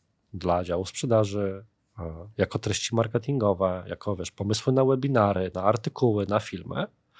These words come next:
będzie szła pod wolumen. Będzie szła pod osoby, które, pod hasła i pod tematy, które są popularne. A popularne będą wyłącznie treści albo po prostu podstawowe, albo na wysokim poziomie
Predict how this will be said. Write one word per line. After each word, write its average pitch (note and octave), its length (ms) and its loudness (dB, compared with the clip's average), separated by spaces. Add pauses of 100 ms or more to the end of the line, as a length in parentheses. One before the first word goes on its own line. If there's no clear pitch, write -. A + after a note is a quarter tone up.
(320)
będzie D3+ 340 6
szła F#2 360 -2 (400)
pod G2+ 180 -2
wolumen. A2+ 420 4 (920)
Będzie C#3 200 4
szła B2+ 160 2
pod G#2 160 0
osoby, G2+ 420 -4 (380)
które, C#3+ 400 6 (1040)
pod - 140 6
hasła D#3+ 340 6
i C3+ 60 6
pod - 240 -2
tematy, A2 380 2
które C3+ 160 0
są C3+ 160 -4
popularne. A2 520 2 (800)
A - 80 2
popularne C3+ 720 8
będą A#2+ 300 2
wyłącznie B2+ 420 0
treści A#2+ 500 -2
albo C#3+ 180 6
po A2 80 -2
prostu A2+ 320 -4
podstawowe, A2 580 0 (840)
albo B2+ 220 8
na C3 100 8
wysokim C#3 480 0 (100)
poziomie B2 320 2